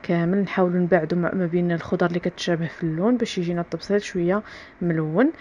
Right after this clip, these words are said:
وغادي ن-، نحطوا في الوسط واحد، واحد البتيخه قسمتها على جوج على شكل زيكزاك وخويتها من الوسط، غادي نحطها باش غادي ندير فيها واحد الخليط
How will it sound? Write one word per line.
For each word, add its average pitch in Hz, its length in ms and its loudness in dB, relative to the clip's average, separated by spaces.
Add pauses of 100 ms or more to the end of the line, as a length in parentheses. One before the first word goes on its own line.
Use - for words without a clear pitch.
(300)
وغادي 220 440 4
ن-، 190 340 2
نحطوا - 380 -4
في - 120 -8
الوسط 180 320 -4 (480)
واحد، 180 220 -4 (600)
واحد 185 260 -2 (120)
البتيخه 202 520 0
قسمتها 196 400 -2
على 170 140 2
جوج 170 240 0
على 151 100 -2
شكل 247 240 -2
زيكزاك 190 500 2
وخويتها 185 400 -2
من 151 60 -2
الوسط، 185 300 0
غادي 226 120 0
نحطها 226 300 -2
باش - 140 -10
غادي 196 120 0
ندير 190 160 -2
فيها 226 160 0
واحد 226 160 -4
الخليط 196 400 2